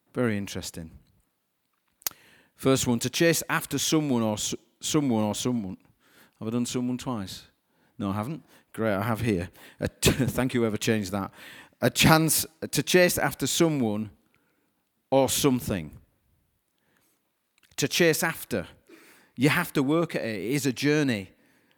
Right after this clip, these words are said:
You need to take the steps, the next step for you in this journey. To persistently seek someone or something. Persistently seek. This is a persistent thing,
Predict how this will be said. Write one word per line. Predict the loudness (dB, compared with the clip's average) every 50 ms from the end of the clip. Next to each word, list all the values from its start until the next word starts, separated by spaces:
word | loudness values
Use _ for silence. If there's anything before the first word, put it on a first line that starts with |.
| _ _ _ _ 0
You | 2 2
need | 4 4 2 2 0
to | -4 -6
take | -4 -2 0 0 -2 -2 -4 -6
the | -6
steps, | -4 -4 -2 -2 -2 -2 -4 -4 -6 -4
the | -2 0
next | 2 2 2 0 0 -2 -4 -4
step | -2 -2 -4 -6 -6 -6
for | -2 0
you | 2 4 4 2 2 0
in | 0 0 0 0
this | -2 -4 -4
journey. | -2 0 2 2 2 0 -4 -6 -10 _ _ _ _ _ _ _ _ _ _ _ _ _ _ _ _ _ _ _ _ _ _ _ _ _ _
To | -2 0 2
persistently | 4 4 4 4 2 2 2 2 0 0 -2 0 0 0 0
seek | 0 2 2 4 4 4 2 2 -2 -6 -10 -8
someone | -4 -2 0 0 2 2 2 0 0 0
or | -2 -4 -6 -8
something. | -8 -6 -6 -6 -6 -6 -6 -8 -8 -8 -8 -12 -18 -20 -20 _ _ 4
Persistently | 4 4 4 2 0 0 0 0 0 0 0 -2 -4 -4 -4 -4 -4 -4 -4 -6 -6 -8 -10 _ -20 _ _ -12
seek. | -8 -6 -2 -2 0 -2 -2 -6 -10 -14
This | -12 -10 -8 -6
is | -6 -6 -6 -8 -8
a | -8
persistent | -8 -8 -6 -6 -6 -6 -4 -4 -6 -6 -6 -6 -6 -6
thing, | -6 -6 -6 -6 -6 -8 -10 -16